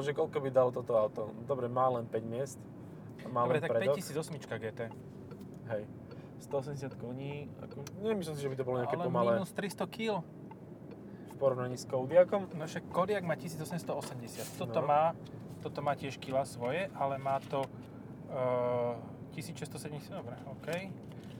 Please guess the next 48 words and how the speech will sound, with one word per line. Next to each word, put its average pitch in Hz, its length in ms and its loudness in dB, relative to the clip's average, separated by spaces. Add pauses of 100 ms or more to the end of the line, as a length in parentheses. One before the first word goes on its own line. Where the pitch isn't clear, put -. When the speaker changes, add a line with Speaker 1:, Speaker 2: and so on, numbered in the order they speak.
(120)
Speaker 2:
Dobre, 143 320 6
Speaker 1:
Tak 135 140 2
päťtisíc 147 240 2
osmička 139 260 -4
Speaker 2:
tak 135 60 4
Speaker 1:
bude 131 160 4
troška, 131 240 0
a 143 160 2
tak - 160 8
sto - 180 4
Speaker 2:
sto - 60 6
Speaker 1:
kil 202 160 6
Speaker 2:
kil 175 80 4
Speaker 1:
dole. 135 240 12
Speaker 2:
max. - 240 -4
Speaker 1:
No. 120 160 -2 (640)
A 131 100 10
ten 196 160 4
výkon, 202 320 4
ako 208 300 4
ja 180 100 10
si 175 140 6
myslím, 170 240 -2
že 160 100 -2
celkom 151 300 -2
sa 147 80 -4
to 156 80 -2
prejaví. 143 480 4
A 113 80 4
tuto 131 240 -2
má 147 100 6
Speaker 2:
A 139 80 12
Speaker 1:
lepšiu - 220 4
prevodovku, 156 420 4
čiže 143 380 2
Speaker 2:
agresívnejšiu 135 240 0
prevodovku 156 420 2
môžeš 139 240 -4
mať, 135 160 -4
keď 135 140 -8
máš 127 160 -4
športový 127 400 -4
režim. 123 240 -6
Všetko 156 180 -6
Speaker 1:
No. 175 140 2
Speaker 2:
je - 20 0
v 123 60 -2
porádku. 160 440 0